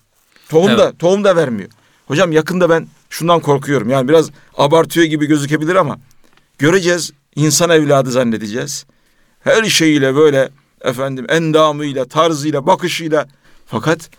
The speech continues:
Speaker 1: klonlanmış insan çıkacak mesela. <laughs> Yani böyle bir, böyle bir yere doğru gidiyoruz hocam. Hakikaten sıkıntılı bir süreç. Şimdi üçüncü vaadi de Allah'ın diyor yarattıklarını değiştirecekler. Yani tağyir dediğimiz şey işte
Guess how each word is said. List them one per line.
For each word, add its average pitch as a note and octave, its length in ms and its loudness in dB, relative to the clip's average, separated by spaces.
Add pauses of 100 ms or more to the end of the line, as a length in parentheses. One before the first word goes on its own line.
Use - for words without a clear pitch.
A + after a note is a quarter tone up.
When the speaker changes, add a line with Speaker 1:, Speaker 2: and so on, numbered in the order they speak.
(460)
Speaker 1:
klonlanmış E3 680 0
insan A3 300 0
çıkacak G#2+ 440 -4
mesela. A2+ 480 -10
<laughs> - 40 -20 (1800)
Yani A3 320 0
böyle A3+ 340 2
bir, D4 160 -2 (320)
böyle F#3 340 0
bir A3+ 60 0
yere G#3+ 220 4
doğru G#3 200 0
gidiyoruz F3+ 420 2
hocam. D3 240 2
Hakikaten E3 360 0
sıkıntılı D#3 500 -4
bir E3+ 60 -6
süreç. D#3+ 360 0 (380)
Şimdi G#3+ 300 0 (260)
üçüncü A#3 500 -2
vaadi G3+ 320 2
de D#4 120 0
Allah'ın G3+ 460 0
diyor G#3 100 -2
yarattıklarını F3 580 0
değiştirecekler. G#2+ 760 -6 (460)
Yani B2 220 -2
tağyir C#3+ 460 2
dediğimiz A2+ 340 -4
şey - 260 -8 (400)
işte - 280 -2